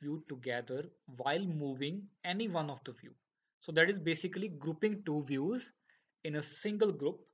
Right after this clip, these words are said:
so that when you view, uh, when you suppose are moving this particular view, the, uh,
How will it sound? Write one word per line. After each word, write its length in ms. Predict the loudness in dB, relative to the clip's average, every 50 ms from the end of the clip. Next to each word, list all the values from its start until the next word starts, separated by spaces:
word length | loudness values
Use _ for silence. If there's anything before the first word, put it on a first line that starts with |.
| _ _ _ _ _
so 220 | -8 0 2 2 4
that 280 | 6 6 6 6 4 0 -4
when 220 | 0 0 2 2 2
you 140 | 0 0 0
view, 400 | 0 2 2 2 2 0 -2 -6 _ _ _ -20 -20 -20 _ _ -8 -4
uh, 260 | -2 -2 0 -2 -2 -6 _ _ _ _ _ -4
when 180 | 0 0 2 2
you 80 | 0
suppose 440 | -2 -2 -2 0 2 4 4 2 0 -2 -2
are 160 | 0 0 0 0
moving 360 | 0 0 2 2 2 2 0
this 120 | 0 -2
particular 460 | -2 -4 -2 -2 -2 -2 0 0 0
view, 400 | 0 0 -2 0 0 0 -2 -6 -10 -16 _ _ _ _ _ _ _ _ _ _ _ _ _ _ _ _ _ _ _ _ _ _ _ -10
the, 160 | -4 -4 -4 -4 -4 -18 _ _ _ _ _ 0
uh, 360 | 2 2 4 4 2 0 0